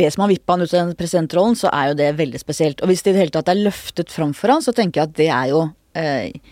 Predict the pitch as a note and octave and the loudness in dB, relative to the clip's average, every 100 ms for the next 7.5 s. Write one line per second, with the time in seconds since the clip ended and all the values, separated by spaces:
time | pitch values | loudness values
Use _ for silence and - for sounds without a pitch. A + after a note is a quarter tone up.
0 | - - _ _ _ - - G3 - G#3+ | -20 -20 _ _ _ -6 0 -2 2 2
1 | F3 F#3 F#3+ - G#3 G#3+ _ _ - _ | 2 2 -2 2 2 2 _ _ -20 _
2 | _ - F3+ F3 E3 E3+ F#3+ F#3+ C#3+ G3+ | _ -6 -2 0 0 0 2 2 2 2
3 | F3+ F#3 F#3 D#3+ F#3+ F3 - F3+ F3 D3 | 2 4 2 2 0 0 -2 0 4 4
4 | D3+ F#3+ E3+ D3 D#3+ - D3+ C#3+ E3 D3+ | 4 2 2 0 0 0 -2 0 -2 -2
5 | E3 D#3+ - D3+ C#3 D#3 - - C3+ F3 | -4 -4 -2 -2 -2 -6 -12 -6 -2 0
6 | G3+ E3 C#3 F3+ D3 C#3 C#3+ C#3+ D#3 - | 0 0 0 0 0 0 -4 -4 -8 -6
7 | C#3+ - C#3+ C#3 | -10 -4 -4 -4